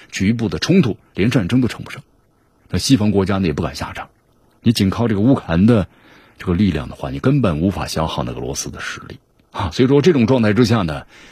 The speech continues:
乌克兰输掉战争是很正常的，你能赢才不正常的。只是西方现在呢不愿意承认，对吧？我低估了俄罗斯，他本来认为呢，通过这个战争，俄罗斯经济不行，我再实行严厉的制裁，那把俄罗斯就给拖都拖垮了。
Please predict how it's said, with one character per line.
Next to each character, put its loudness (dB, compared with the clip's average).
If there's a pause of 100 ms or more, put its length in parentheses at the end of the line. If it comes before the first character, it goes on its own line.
(360)
乌 -6
克 -10
兰 -10
输 -2
掉 -6
战 -6
争 -4
是 -4
很 -10
正 2
常 -10
的， -14 (340)
你 4
能 6
赢 8
才 -2
不 -6
正 -8
常 -14
的。 -20 (480)
只 -2
是 2
西 2
方 0
现 0
在 0
呢 2
不 0
愿 4
意 2
承 -6
认， -2
对 -4
吧？ 2
我 -2
低 2
估 0
了 2
俄 0
罗 0
斯， 2 (440)
他 -4
本 -2
来 -2
认 0
为 0
呢， 0 (260)
通 2
过 6
这 2
个 4
战 0
争， 2
俄 2
罗 2
斯 -6
经 4
济 4
不 0
行， -2
我 0
再 -2
实 0
行 4
严 2
厉 4
的 0
制 0
裁， -4 (340)
那 -6
把 -4
俄 -2
罗 0
斯 -6
就 -4
给 -4
拖 2
都 4
拖 0
垮 -8
了。 -20